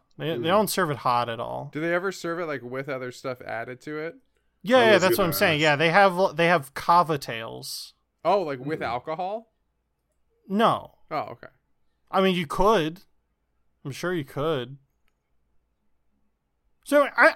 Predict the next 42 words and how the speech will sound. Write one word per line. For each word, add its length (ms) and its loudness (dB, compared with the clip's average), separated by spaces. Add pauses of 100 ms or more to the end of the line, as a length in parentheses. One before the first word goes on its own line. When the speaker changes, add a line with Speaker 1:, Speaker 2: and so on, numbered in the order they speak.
Speaker 1:
I'm 200 4
just 280 0
surprised 800 0 (280)
that 200 0
I've 280 6
never 380 2
heard 240 -4
of 160 -18
this. 460 -18 (720)
Speaker 3:
Yeah, 260 -4
right? 300 -8
Yeah, 180 -2
I 60 -2
mean, 240 -4
it, 200 -2
it 120 -2
is 80 -2
Speaker 1:
And 200 2
in, 120 4
Speaker 3:
surprising 400 4
Speaker 1:
and, 80 4
and 100 4
Speaker 3:
that 40 4
Speaker 1:
in 120 2
Speaker 3:
it's 100 -2
never 120 0
come 100 4
Speaker 1:
today's 220 0
Speaker 3:
across. 120 -2
Speaker 1:
world 540 4
where 200 -2
everyone 800 2 (380)
is 260 -8
anxious 560 -2
and 100 -6
sad 420 2
and 140 -4
depressed, 560 0
I'm, 200 -6
I 140 0
feel 480 2
like 520 0